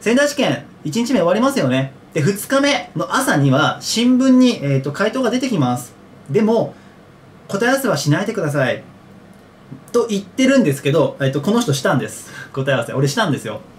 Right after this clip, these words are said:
で、これは、えっと、理由があって、もちろん学校の先生にはするなと言われてたんですが、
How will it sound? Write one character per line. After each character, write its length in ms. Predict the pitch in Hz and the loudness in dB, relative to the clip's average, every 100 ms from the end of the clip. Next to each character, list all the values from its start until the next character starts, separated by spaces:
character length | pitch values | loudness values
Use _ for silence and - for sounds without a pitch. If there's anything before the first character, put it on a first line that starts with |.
| - - - - - | -20 -20 -20 -12 -6
で、 100 | 143 | 0
こ 80 | |
れ 80 | 196 | 2
は、 320 | 208 226 139 135 | 2 2 -2 -6
え 60 | |
っ 40 | 131 | -4
と、 480 | 131 123 127 123 123 | -4 -2 -2 -2 -2
理 120 | 185 | 0
由 120 | 240 | 0
が 100 | 240 | 0
あ 60 | 240 | -2
っ 80 | |
て、 100 | - | -2
も 100 | 127 | -2
ち 80 | 196 | 0
ろ 100 | 262 | 2
ん 40 | 160 | 2
学 200 | 165 - | 0 -2
校 100 | 214 | -2
の 60 | 214 | 0
先 180 | 214 | -2
生 140 | 214 214 | -2 0
に 100 | 139 | -2
は 60 | |
す 120 | - 185 | -2 0
る 100 | 247 | 0
な 140 | 180 | 2
と 200 | 127 - - - - | -2 -6 -12 -20 -6
言 120 | 131 | -2
わ 80 | 139 | -2
れ 80 | 185 | -2
て 100 | 196 | -4
た 140 | 135 | -4
ん 60 | 107 | -6
で 80 | |
す 140 | 104 117 | -12 -6
が、 320 | 127 117 | -2 -2